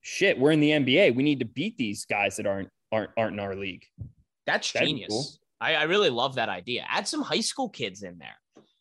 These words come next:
Speaker 2: 'Cause if the issue is older guys don't have the same bounce, they don't wanna get hurt doing it, fine. But make it interesting. Don't give me fucking Obi Toppin. Like, we picked Obi Toppin, and we'll get to it in the betting recap. We had a great weekend. But, like, Obi Toppin won by default.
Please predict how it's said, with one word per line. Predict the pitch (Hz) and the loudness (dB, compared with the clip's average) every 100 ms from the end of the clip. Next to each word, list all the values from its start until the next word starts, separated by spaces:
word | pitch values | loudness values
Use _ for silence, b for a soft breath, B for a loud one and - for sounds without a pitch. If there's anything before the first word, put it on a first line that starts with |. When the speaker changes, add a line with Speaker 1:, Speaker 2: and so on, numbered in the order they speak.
| _ - | _ -2
Speaker 2:
'Cause | 196 - | -2 0
if | 202 208 | -2 0
the | 202 233 | 0 2
issue | 226 262 220 | 2 0 2
is | 185 143 | 2 2
older | 160 165 156 | 0 0 2
guys | 151 147 131 | 2 0 -2
don't | 151 143 | -6 -2
have | 139 131 | -2 -4
the | 117 | -6
same | - 98 - | -8 -8 -2
bounce, | 139 143 143 - | 0 2 0 -4
they | 113 | -8
don't | 107 | -8
wanna | 101 90 | -12 -14
get | 90 - | -12 -4
hurt | 139 135 | -4 -4
doing | 120 139 160 | -4 -2 -2
it, | - | -6
fine. | - 226 233 95 - _ _ _ - | -2 0 0 -6 -12 _ _ _ -6
But | 147 | -2
make | 165 294 - | 0 0 -2
it | - | -6
interesting. | 175 233 - 98 - 85 175 | -4 -4 -6 -10 -12 -8 -4
Don't | 202 202 | -4 -2
give | 269 | -4
me | 220 | -4
fucking | 131 - 196 165 151 | -4 -4 -2 -2 0
Obi | 151 165 135 | 0 0 -2
Toppin. | 143 156 - - - | 0 0 0 -10 -6
Like, | 135 - b b 170 | -6 -6 b b -2
we | 226 | -2
picked | - 226 - | 0 0 2
Obi | 165 135 | 2 2
Toppin, | 135 120 120 123 | 0 0 0 -2
and | 120 | -2
we'll | 160 | -2
get | 143 151 | -2 -2
to | - 117 | -4 -6
it | 110 | -6
in | 101 | -8
the | 95 | -4
betting | 120 123 104 | -2 -2 -4
recap. | 98 98 95 90 | -10 -10 -8 -4
We | 113 | -4
had | 101 | -4
a | 92 | -6
great | 101 107 101 | -6 -4 -4
weekend. | 98 101 85 73 _ - | -8 -10 -12 -16 _ -8
But, | 107 | -6
like, | 120 110 101 _ b b b b _ _ - | -4 -4 -4 _ b b b b _ _ 0
Obi | 294 392 | 2 2
Toppin | 240 277 285 196 127 | 2 2 4 2 2
won | 160 220 196 | 2 2 2
by | 151 | 0
default. | 117 139 208 - 90 65 | 0 -2 -2 -4 -10 -10